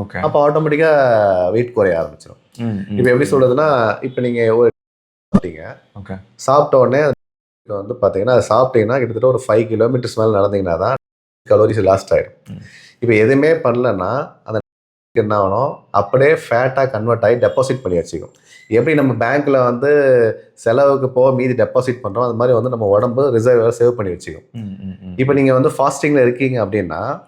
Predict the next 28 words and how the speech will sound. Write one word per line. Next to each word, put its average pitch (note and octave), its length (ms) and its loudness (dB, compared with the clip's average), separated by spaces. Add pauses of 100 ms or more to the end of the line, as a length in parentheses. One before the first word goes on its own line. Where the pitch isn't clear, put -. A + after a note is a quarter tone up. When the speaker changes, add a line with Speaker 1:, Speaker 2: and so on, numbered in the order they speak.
(400)
Speaker 2:
அந்த A#2+ 240 0
ரிசர்வாயர் C#3+ 680 4
ஃபேட் C3 240 0
என்ன A2+ 260 -2
பண்ணும், C3 340 -4
நமக்கு A2+ 240 -4
தேவையான B2 420 2
எனர்ஜியை A2+ 260 -2
வந்து C3 80 -4
அங்கிருந்து A2 300 -4
கொடுத்துட்டே G2+ 260 0
இருக்கும். - 220 -4 (240)
Speaker 1:
ம், A#2 60 -8
ம், G2+ 180 -4 (260)
ம். G2+ 40 -10
Speaker 2:
அப்ப B2 180 0
Speaker 1:
ஓகே. C3 40 0
Speaker 2:
கொடுக்கும் D#3+ 280 0
போது D3+ 220 2
என்ன F3 140 2
ஆகும்னா, D3+ 120 2
ஆட்டோமேட்டிக்கா C#3 360 -2
வெயிட் A2+ 240 -2
குறையும். F2 260 -6 (200)
Speaker 1:
ம், A2+ 80 -12
ம். G2+ 160 -8
Speaker 2:
இது C3+ 160 0
குறைஞ்சா D#3 380 2